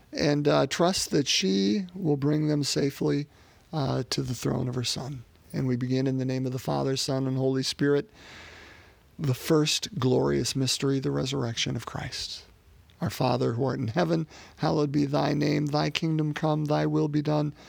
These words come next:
on earth as it is in heaven. Give us this day our daily bread, and forgive us our trespasses,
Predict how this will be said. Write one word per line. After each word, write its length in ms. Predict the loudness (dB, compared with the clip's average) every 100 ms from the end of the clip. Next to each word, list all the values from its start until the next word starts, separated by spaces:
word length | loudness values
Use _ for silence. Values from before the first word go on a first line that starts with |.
| -20 -6
on 120 | -2 0
earth 240 | 0 -2
as 160 | -2 0
it 80 |
is 160 | -2 -2
in 80 | -4
heaven. 340 | -2 -4 -6 -10 -20 -20 -20 _ _
Give 160 | -2 0
us 180 | 0 -2
this 220 | -2 -2
day 200 | 0 0
our 120 | 0
daily 280 | 0 -2 -2
bread, 400 | 0 0 0 -2 -12 -20 -20 -6
and 140 | -6
forgive 300 | -4 -2 0
us 140 | 0 -2
our 120 | -2
trespasses, 800 | -2 -4 -4 -4 -4 -2 -4